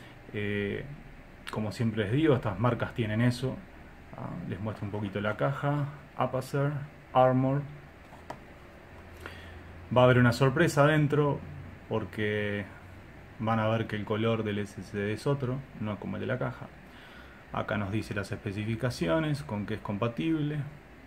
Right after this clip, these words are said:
¿Tá? El modelo es S seis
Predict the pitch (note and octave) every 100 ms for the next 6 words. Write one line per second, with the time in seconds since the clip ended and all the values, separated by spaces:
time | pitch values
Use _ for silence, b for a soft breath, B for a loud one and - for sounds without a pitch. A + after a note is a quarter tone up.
0 | - - - - - - - - - -
1 | - - - - - - - - - -
2 | - - - - C3 C#3+ - C3 B2+ A#2+
3 | B2 C3+ C3+ A#2 C3 C#3+ - - D3+ -
4 | - E3 E3+ - - - C#3 C3+ C#3